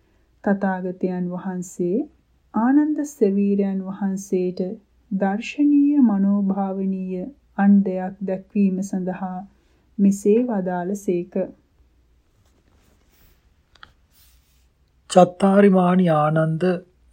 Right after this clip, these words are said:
Speaker 2: සද්දස්ස කුලපුත්තස්ස දස්සනීයානි සංවේජනීයානි ඨානානි කතමානි චත්තාරි. ඉද තථාගතෝ ජාතෝති ආනන්ද, සද්දස්ස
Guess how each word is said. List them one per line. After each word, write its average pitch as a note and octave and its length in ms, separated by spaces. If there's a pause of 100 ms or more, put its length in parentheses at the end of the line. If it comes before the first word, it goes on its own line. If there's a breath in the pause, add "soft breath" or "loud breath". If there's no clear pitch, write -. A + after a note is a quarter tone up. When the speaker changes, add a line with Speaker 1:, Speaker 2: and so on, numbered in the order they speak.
Speaker 2:
සද්දස්ස D#3+ 640
කුලපුත්තස්ස E3 800 (100)
දස්සනීයානි D#3+ 1040
සංවේජනීයානි D#3+ 1200
ඨානානි D#3 720 (640 soft breath)
කතමානි F#3 720
චත්තාරි. D3+ 760 (960)
ඉද E3+ 180 (100)
තථාගතෝ F3+ 840 (420)
ජාතෝති D#3+ 840
ආනන්ද, D3 500 (800)
සද්දස්ස E3+ 540